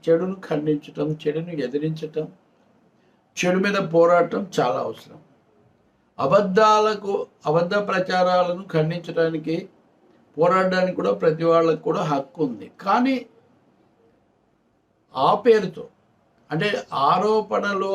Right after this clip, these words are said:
అభాండాలు వేసి తప్పుకోవచ్చు అని స్వ-, ఆ, ఈ వెకిలి స్వాములు ప్రయత్నించటం, వాటిని కారణంగా చూపించి దాన్ని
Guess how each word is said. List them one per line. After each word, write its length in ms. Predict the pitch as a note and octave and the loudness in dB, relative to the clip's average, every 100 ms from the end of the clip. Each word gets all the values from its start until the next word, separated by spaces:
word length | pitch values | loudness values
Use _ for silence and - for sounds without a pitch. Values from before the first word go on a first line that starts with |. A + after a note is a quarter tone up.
| F3 | 2
అభాండాలు 580 | D#3+ F3 F#3+ F#3 F#3 F3+ | 2 0 0 -2 -2 0
వేసి 260 | F3 E3+ F#3 | -2 -2 -6
తప్పుకోవచ్చు 1080 | - D#3 D3+ E3 F3 E3+ E3 D#3+ E3 E3 F3 E3 | -2 -2 -2 -6 -2 0 0 0 0 -2 0 2
అని 200 | D#3+ E3 - | 2 0 -2
స్వ-, 260 | - D#3 D#3 - C#3+ | -4 -6 -6 -8 -4
ఆ, 20 | C#3+ C3+ C#3 | -2 0 0
ఈ 40 | C#3+ | 0
వెకిలి 400 | C#3 D3 E3+ F#3 | 0 -2 -4 -6
స్వాములు 340 | F3+ E3 D#3+ D#3 | -2 -2 -2 -4
ప్రయత్నించటం, 800 | D3 C#3+ D3 D3 C#3+ D3+ C#3+ C3 - _ _ _ _ _ _ _ _ _ _ - | -4 -4 -6 -12 -12 -16 -20 -20 -20 _ _ _ _ _ _ _ _ _ _ -2
వాటిని 580 | C#3+ F3+ A#3 B3 B3+ B3+ A#3+ A#3+ - _ - | 2 4 4 2 0 2 2 0 -6 _ -4
కారణంగా 480 | G3 G#3 G#3+ G#3+ A3 F#3+ | 0 2 2 2 0 0
చూపించి 340 | G#3+ G#3+ A3+ G#3 | -2 -4 -4 -2
దాన్ని 220 | G#3 G3 | -4 -4